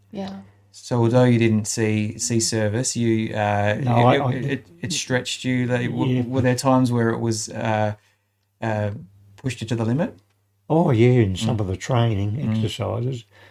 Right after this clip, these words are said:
Speaker 3: But for, you had three months permanent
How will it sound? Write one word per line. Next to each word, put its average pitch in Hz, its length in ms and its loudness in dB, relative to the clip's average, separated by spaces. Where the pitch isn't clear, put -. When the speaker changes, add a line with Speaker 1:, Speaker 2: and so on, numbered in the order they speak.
Speaker 3:
But 110 180 0
for, - 100 0
you 113 120 8
had 120 160 6
three 156 320 6
months 120 400 4
permanent 120 760 2